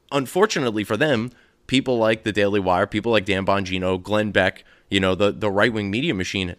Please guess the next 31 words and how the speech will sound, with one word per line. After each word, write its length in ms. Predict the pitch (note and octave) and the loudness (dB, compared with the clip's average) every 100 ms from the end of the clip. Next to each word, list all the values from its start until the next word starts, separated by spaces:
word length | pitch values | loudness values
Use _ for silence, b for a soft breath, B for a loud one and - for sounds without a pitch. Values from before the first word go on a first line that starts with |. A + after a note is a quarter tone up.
| - | -8
has, 180 | F2 - - _ b b - | -8 -8 -14 _ b b -8
has 120 | G2 | -2
got 160 | D3+ | 0
a 40 | A3+ | 4
lot 160 | A3+ | 4
of 60 | F#3 | 4
money 260 | C#3 G3 D#3 | 2 2 2
behind 420 | G2+ D2+ C2+ B1+ | 0 -2 -6 -10
it. 140 | - | -10
So 180 | - A2 | -2 0
they, 220 | G#2+ D#3+ | 2 0
they 280 | F3+ G#2+ F3+ | 0 -2 0
can 220 | - C3+ | -2 -4
actually 720 | - C#3+ D3 B2+ A2+ G#2+ G2 b b b b - | -2 -4 -4 -6 -4 -4 -4 b b b b -8
start, 560 | - - B2+ G3 - _ _ _ | -6 0 2 2 -2 _ _ _
like, 200 | G#2+ G#2 | -2 0
an 120 | G#2+ G2+ | 0 -2
alternative 880 | G2+ G2+ - G#2+ G#2+ A2+ B2 B2 _ - | -2 -2 -2 -4 -2 -2 -4 -6 _ -8
economy 600 | B2+ C#3+ F#3+ G3+ E2 - | -4 0 0 0 -4 -6
is 140 | F2+ | -4
what, 220 | G2+ G2 | 0 0
what 200 | G#2 G2+ | 0 -2
Bongino 560 | G#2 A2 G2 D3 F#3 G2 | 0 -2 -2 -2 -2 -4
talks 300 | - E2 - | -2 -2 -2
about 260 | E2 E2 F2+ | -2 0 2
all 120 | F#2+ | 2
the 80 | F2+ | 0
time, 180 | D#3 | -2
a 60 | D3+ | -2
parallel 540 | - G#2+ C#3+ C3+ A#2 | -2 0 2 2 2
economy 500 | C3+ D3+ F#3 G#2+ D2+ | 0 0 -2 -4 -8